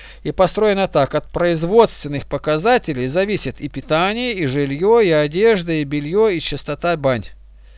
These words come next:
Да-да-да, кто плохо работает, пусть и ходит в лохмотьях и в шах. И досрочка, и отдых, и свидание. Например, выдача значка ударника, чисто социалистическая форма поощрения.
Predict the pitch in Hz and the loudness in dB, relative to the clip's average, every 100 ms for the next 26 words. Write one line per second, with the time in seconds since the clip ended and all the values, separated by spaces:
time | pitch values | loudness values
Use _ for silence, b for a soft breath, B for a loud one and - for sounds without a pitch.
0 | - 131 165 196 196 165 156 - 196 180 | -20 -6 -2 0 0 0 -4 -4 -6 -2
1 | 185 175 165 175 185 226 143 - 180 - | -2 -2 0 0 0 -2 -2 -4 -6 -6
2 | 165 202 170 139 131 143 151 143 123 120 | -6 -2 -2 -4 -6 -8 -6 -8 -8 -12
3 | 123 - 113 - - - B B B B | -10 -6 -6 -8 -20 -20 B B B B
4 | - 262 220 196 180 160 - - 95 - | -4 2 4 4 2 2 2 -4 -10 -12
5 | - 190 226 185 113 101 - - 165 - | -12 0 4 6 4 -4 -12 -10 -8 -6
6 | 214 175 143 127 107 - B B B 139 | 0 2 2 -2 -6 -8 B B B -8
7 | 170 185 185 180 233 190 - 151 127 147 | -6 0 0 2 2 2 0 -2 -4 -6
8 | 147 - 196 190 151 139 127 127 117 107 | -6 0 2 2 4 2 2 -6 -6 -6
9 | - 220 - 160 - - 143 147 185 - | -4 -4 -4 -6 -8 -6 -6 -6 -6 -6
10 | - 143 - 151 143 127 139 127 113 113 | -4 -8 -4 -4 -4 -4 -4 -4 -6 -8
11 | 101 | -8